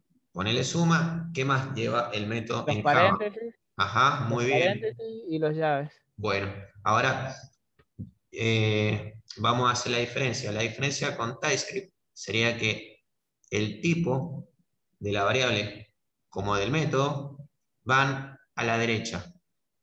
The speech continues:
Speaker 1: y separados con dos puntos, como dijeron. También lo podés dejar así, no es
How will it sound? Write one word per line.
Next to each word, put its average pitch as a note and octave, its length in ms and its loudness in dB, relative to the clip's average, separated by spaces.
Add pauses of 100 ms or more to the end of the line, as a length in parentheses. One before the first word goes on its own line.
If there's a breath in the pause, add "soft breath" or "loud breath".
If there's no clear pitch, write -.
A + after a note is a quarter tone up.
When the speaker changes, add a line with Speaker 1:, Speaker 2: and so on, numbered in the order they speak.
(120)
Speaker 1:
y E3 420 0
separados A#2+ 800 0 (300)
con G#2+ 200 -4
dos A#2 200 -2
puntos, G2 400 -4
como G2 240 -4
dijeron. F#2+ 600 -4 (1200)
También C#3 280 2
lo E3+ 140 4
podés C#3+ 220 4
dejar C3+ 260 2
así, C#3 460 0
no B2 180 0
es - 400 -6